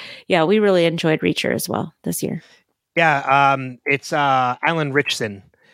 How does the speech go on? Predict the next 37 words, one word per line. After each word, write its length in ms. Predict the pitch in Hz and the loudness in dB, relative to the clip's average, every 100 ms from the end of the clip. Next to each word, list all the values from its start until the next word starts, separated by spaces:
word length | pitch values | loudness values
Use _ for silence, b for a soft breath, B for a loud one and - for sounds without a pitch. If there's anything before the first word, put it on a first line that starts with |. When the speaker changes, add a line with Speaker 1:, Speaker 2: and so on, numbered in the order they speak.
| b b b - | b b b 0
Speaker 2:
is 440 | 131 120 110 - | 2 2 -2 -10
the 140 | 135 123 | -6 -2
actor 260 | 117 139 | -2 -2
that 140 | 123 120 | -6 -6
plays, 460 | 139 123 113 - - | -4 -4 -4 -12 -8
uh, 380 | 120 113 107 107 - | 0 0 0 -4 -8
Reacher, 380 | 127 131 - 110 117 | -4 -2 -2 -6 -4
and 120 | 120 | 0
I 180 | 131 151 | 2 2
only 300 | 160 147 143 | 0 -6 -6
know 240 | 135 135 | -6 -6
him 280 | 117 127 120 | -8 -8 -8
because 440 | 117 120 117 117 | -10 -2 -2 -2
he 160 | - 113 | -8 -12
plays, 760 | - 131 120 113 110 107 - - B B B B B B - | -4 0 0 0 -4 -6 -12 -14 B B B B B B 0
um, 560 | 123 113 107 104 104 - _ _ _ _ _ _ _ | 2 4 2 -4 -12 -18 _ _ _ _ _ _ _
he 160 | - 135 | -6 -4
was 160 | 120 | -4
a 40 | 120 | -4
character 440 | 147 156 165 156 | -2 0 0 -4
in 220 | 139 131 | -6 -8
Titans, 580 | - 143 139 117 113 107 | -6 -4 -4 -4 -8 -8
which 180 | 117 107 | -10 -10
is 120 | 110 | -8
a 40 | 110 | -6
D 200 | 120 120 | -6 -6
C 180 | 127 | -4
show 240 | 117 127 117 | 0 2 2
that 180 | - 117 | 0 0
right 160 | 110 | -2
now, 200 | 104 104 | 2 0
until 160 | 101 120 | 2 2
they 100 | 117 | 2
killed 200 | 127 113 | 2 0
his 80 | 107 | 2
character 340 | 120 107 104 | 2 2 0
off. 240 | 107 90 | -2 -2